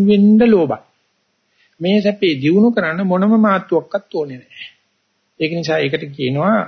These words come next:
unalloyed, inalienable කියලා. කිසිම දෙයක් මේකට දාන්න ඕන කමක් නෑ. ඒක ඒක විසීම පිරිච්ච ගතියක්. මේකෙන් මොකටද වෙන් වෙන්නේ? ඒක තියෙන ඔන්න ධර්මය යමක් දෙනවා නම්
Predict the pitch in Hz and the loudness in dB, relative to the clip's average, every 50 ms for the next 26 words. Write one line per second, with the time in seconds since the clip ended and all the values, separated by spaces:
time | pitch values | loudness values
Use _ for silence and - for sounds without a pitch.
0 | - _ _ _ - - _ _ - 123 135 156 175 196 202 - - 131 139 147 | -10 _ _ _ -20 -20 _ _ -8 -6 -4 -4 -4 -6 -6 -4 -2 0 0 0
1 | 156 185 233 262 247 - - _ _ _ _ _ _ _ _ _ 170 170 196 202 | 0 0 0 -2 -4 -8 -12 _ _ _ _ _ _ _ _ _ -2 0 0 0
2 | 185 175 170 165 160 151 131 123 117 110 107 104 104 - - _ _ _ _ _ | 0 0 -2 -2 -2 -2 -2 -4 -6 -10 -12 -14 -16 -20 -20 _ _ _ _ _
3 | _ _ _ _ _ _ _ _ _ _ _ _ _ _ _ _ _ - 156 143 | _ _ _ _ _ _ _ _ _ _ _ _ _ _ _ _ _ -6 -6 -2
4 | - 202 214 220 226 190 180 175 175 175 175 - 185 160 165 156 147 131 131 127 | -2 0 0 0 0 0 0 0 0 -2 -4 -8 -8 -6 -4 -4 -4 -4 -4 -4
5 | 135 143 147 147 151 151 147 135 131 127 131 131 131 - 160 147 139 143 147 143 | -4 -4 -2 0 0 0 0 -2 -4 -6 -6 -8 -8 -8 -6 -6 -6 -4 -4 -4
6 | 135 135 156 160 165 - 185 190 190 196 185 165 135 135 - - - - 120 110 | -4 -4 -4 -6 -6 -4 -4 -4 -4 -4 -4 -4 -6 -4 -6 -10 -8 -6 -8 -8
7 | - 117 120 135 - - - _ _ _ _ _ - - - _ _ _ - 180 | -4 -4 -2 -2 -4 -6 -12 _ _ _ _ _ -20 -20 -20 _ _ _ -10 -4
8 | 180 202 220 233 - 247 254 269 285 311 311 - 294 294 311 311 302 247 156 110 | 0 0 0 0 0 -2 -2 -2 -2 -4 -4 -6 -6 -6 -4 -4 -4 -4 -4 -6
9 | 101 95 92 92 _ _ _ _ _ _ _ _ _ _ _ _ _ _ _ _ | -10 -14 -20 -20 _ _ _ _ _ _ _ _ _ _ _ _ _ _ _ _
10 | _ - 180 208 240 311 285 - 269 233 214 202 220 254 233 220 214 214 220 226 | _ -4 -2 -2 0 -2 -4 -2 0 2 4 4 4 4 4 4 4 4 4 2
11 | 220 196 165 147 160 180 190 185 160 131 117 117 160 262 - - _ _ _ _ | 2 2 0 0 -2 -2 -2 -2 -2 -2 -2 -2 -2 -4 -6 -10 _ _ _ _
12 | _ _ _ _ _ _ _ _ _ _ _ _ _ _ _ _ _ _ _ 156 | _ _ _ _ _ _ _ _ _ _ _ _ _ _ _ _ _ _ _ -4
13 | 131 127 131 160 196 214 214 208 - - 202 165 139 120 127 113 101 98 104 113 | -2 -2 0 0 0 -2 -2 -4 -8 -8 -4 -4 -2 -2 -2 -4 -6 -4 -4 -2
14 | 165 | -2